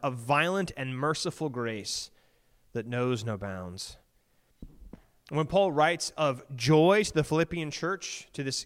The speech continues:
community of faith struggling under the weight of the world and opposition from the wider community, he does so because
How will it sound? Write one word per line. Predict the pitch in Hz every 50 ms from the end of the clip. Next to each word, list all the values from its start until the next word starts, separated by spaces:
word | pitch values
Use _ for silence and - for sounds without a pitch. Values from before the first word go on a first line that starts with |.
| -
community | - - 151 147 147 147 160 160 156 143
of | 131
faith | - - 147 147 151 143
struggling | - - - - - 147 147 151 160 160 156 147
under | 143 135 127
the | 123 123 113 - - - - -
weight | - 127 143 147 156 156
of | 165 147
the | 147 139
world | 123 123 127 135 139 147 156 165 151
and | 147 135 117 - - - - -
opposition | 135 135 - - 165 139 123 147 143 - - 170 156
from | 147 151 151
the | 135 123
wider | 120 120 123 131 139 147
community, | 143 - 151 135 139 147 156 165 175 165 - - -
he | - 170 156
does | 135 156 160 185 233 233
so | - - 196 190
because | 175 175 170 - 190 170 147 -